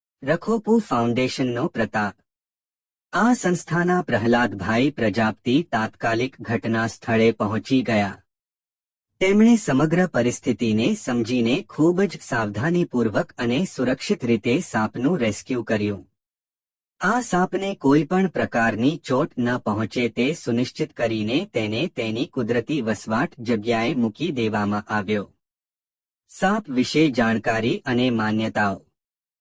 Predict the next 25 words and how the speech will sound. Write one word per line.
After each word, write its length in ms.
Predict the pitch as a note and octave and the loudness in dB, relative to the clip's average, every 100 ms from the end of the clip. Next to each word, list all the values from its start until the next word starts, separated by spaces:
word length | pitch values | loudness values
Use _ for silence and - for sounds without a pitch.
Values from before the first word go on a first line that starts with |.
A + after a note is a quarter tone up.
| _ _ _ _ - | _ _ _ _ -6
સાપ 360 | - F#3+ G#3+ | 0 2 2
પ્રકૃતિ 580 | - F3+ - E3 E3+ F#3 | 0 -4 0 0 2 2
માટે 420 | C3 A2 G#2+ C3 - | 2 0 0 0 -2
ખૂબ 360 | - B2+ C#3+ | 0 0 2
જ 160 | E3+ B2 | 0 0
મહત્વનું 680 | A2+ G#2 - B2+ D3+ F3 F#3+ | 0 0 -2 0 2 2 0
પ્રાણી 440 | A#2 G#2+ A2 A2 | 0 2 2 0
છે. 380 | - A2 F#2+ _ _ _ _ _ _ _ _ _ _ _ _ - | -2 -4 -4 _ _ _ _ _ _ _ _ _ _ _ _ -2
તેઓ 300 | F#3 G3+ A3+ | 2 4 4
પર્યાવરણનું 840 | C#4 B3+ C3+ B2+ C3+ D3 D#3 F3 | 2 4 4 4 4 6 6 4
સંતુલન 640 | - B2+ A#2+ D#3+ F3+ F#3 | 2 -2 2 4 4 2
જાળવવામાં 760 | B2+ A#2 A#2+ A2+ G#2+ G#2+ A#2 D#3 | 0 0 0 0 0 2 2 2
મદદ 360 | A#2 A2 B2+ | 0 2 0
કરે 320 | - A#2+ G#2+ G#2 | 0 0 0 -2
છે. 380 | - G#2+ - _ _ _ _ _ _ _ _ _ _ _ - | -4 -6 -8 _ _ _ _ _ _ _ _ _ _ _ -10
ઘણી 340 | B2 D#3+ B3+ G3+ | 0 6 8 8
વખત 440 | D3 - G3 - | 4 0 -2 -2
લોકો 400 | A2+ A2+ A2 F3 | -2 -2 0 0
ગભરાઈને 720 | C#3 G#2+ G#2+ A2+ B2 A#2+ D#3+ | 2 0 0 -2 0 0 0
સાપને 600 | - A#2 G#2+ - C3+ D#3+ | -2 -2 -4 2 4 6
મારવા 460 | A#2 G#2 G#2+ A2+ A2+ | 4 0 0 0 2
માટે 420 | G#2+ G#2+ B2 B2 | 2 0 -2 -2
દોડી 380 | G#2+ G#2 C3 E3+ | 0 2 2 2
પડે 320 | G#2+ G#2 G#2 | 2 0 0
છે, 340 | - G#2 F#2 | -2 -6 -6